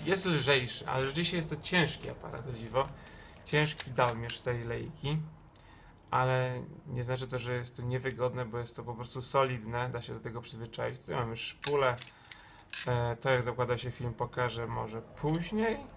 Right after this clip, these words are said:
Na pewno to pokażę, ale troszeczkę później. Złożymy to sobie teraz, ale jeszcze wcześniej powiem, że, e, taka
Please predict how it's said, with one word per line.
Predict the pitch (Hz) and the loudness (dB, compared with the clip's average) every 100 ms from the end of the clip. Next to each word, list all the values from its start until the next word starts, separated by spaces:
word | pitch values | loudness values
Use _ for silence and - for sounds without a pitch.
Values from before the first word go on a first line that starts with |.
| - 135 | -10 -8
Na | |
pewno | 127 151 160 | -2 0 0
to | 165 | 0
pokażę, | 170 170 175 170 160 | -4 0 -2 0 0
ale | 151 | 2
troszeczkę | - 156 156 156 | 0 -2 -2 -4
później. | 156 156 156 160 156 - - - - - | -2 -2 0 0 -2 -8 -14 -16 -12 -6
Złożymy | 139 131 156 170 160 - | -2 2 6 6 4 -4
to | 151 | -4
sobie | 147 143 | -2 -4
teraz, | - 139 - | -2 -2 2
ale | 147 151 | 6 6
jeszcze | 156 151 | 4 -2
wcześniej | 185 - 175 | -4 -2 -2
powiem, | 165 165 151 | 2 2 4
że, | 147 - - - - - - - - | 2 2 -14 -20 -20 -20 -20 -18 -6
e, | 123 123 120 120 | 0 0 0 -2
taka | 117 123 120 120 120 | -6 -10 -4 -2 -2